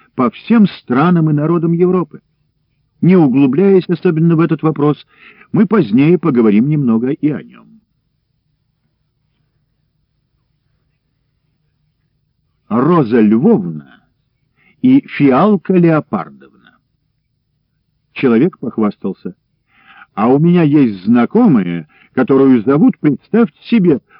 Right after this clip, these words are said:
Розой Львовной». Недоуменное молчание служит ему ответом. Впрочем, кто-нибудь, наверное, скажет: «Да». Ну и что же? Но почему, если он же заявит:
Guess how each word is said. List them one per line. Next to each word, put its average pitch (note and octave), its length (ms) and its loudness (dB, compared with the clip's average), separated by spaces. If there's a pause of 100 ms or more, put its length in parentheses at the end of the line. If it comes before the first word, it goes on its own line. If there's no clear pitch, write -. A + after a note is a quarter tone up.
(100)
Розой F3 600 0
Львовной». F#3 600 0 (1300)
Недоуменное C3+ 840 2
молчание A2+ 800 0
служит G2+ 320 -4
ему G2+ 200 0
ответом. F#2+ 520 -6 (1000)
Впрочем, A2+ 440 -2
кто-нибудь, A#2 520 0
наверное, C3+ 480 2 (100)
скажет: - 340 -4 (300)
«Да». G#2+ 380 -6 (560)
Ну D3 180 0
и B2+ 80 0
что G#2 380 -2
же? D#3+ 160 -8 (1600)
Но C3+ 240 -2
почему, F#3+ 520 2
если C3+ 340 0
он D#3 260 2
же A#2 180 -2
заявит: G#2 560 -2